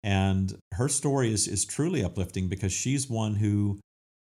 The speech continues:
was already manifesting a life of joy and already connected,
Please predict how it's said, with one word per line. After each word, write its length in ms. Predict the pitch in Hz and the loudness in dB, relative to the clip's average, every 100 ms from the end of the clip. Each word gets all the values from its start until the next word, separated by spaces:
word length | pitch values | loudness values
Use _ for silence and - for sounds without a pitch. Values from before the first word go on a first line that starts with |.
| _ _ _ _ _ _ - | _ _ _ _ _ _ -6
was 180 | 107 104 | -2 4
already 300 | 117 180 160 | 4 4 4
manifesting 760 | 104 98 123 131 98 90 98 87 | 2 2 2 0 0 0 0 -2
a 60 | |
life 340 | 90 95 120 110 | 0 2 0 -2
of 160 | 82 | -6
joy 380 | 82 98 120 98 | -2 0 2 2
and 100 | 90 | 0
already 480 | 90 104 120 107 92 | 0 2 0 0 -2
connected, 840 | 92 90 85 113 131 - 78 80 | -4 -4 -2 -2 -4 -6 -6 -6